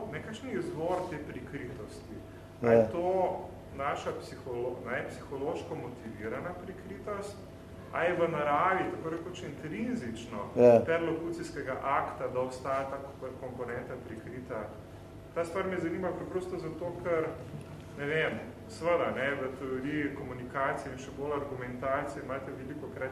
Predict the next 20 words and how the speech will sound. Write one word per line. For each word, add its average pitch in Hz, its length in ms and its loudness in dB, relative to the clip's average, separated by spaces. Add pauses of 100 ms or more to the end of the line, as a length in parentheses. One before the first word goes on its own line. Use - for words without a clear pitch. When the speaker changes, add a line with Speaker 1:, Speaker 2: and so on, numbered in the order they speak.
Speaker 1:
primere, 127 560 -2 (500)
ko 156 160 0
nekoga 143 420 0
želite 135 440 -2
bolj 113 280 -2
in 107 100 -4
manj 113 180 -4 (220)
užaliti. 117 580 -2 (140)
Speaker 2:
Ja, 127 320 12 (240)
ja. 117 260 10
Speaker 1:
In 127 60 0
nekako 160 380 2
zgleda, 156 480 2
da 147 420 2
znotraj 156 340 -4
teorije 143 360 0
argumentacije 120 1000 -2 (540)
in 135 80 -8
neformalne 156 680 0
logike 170 640 0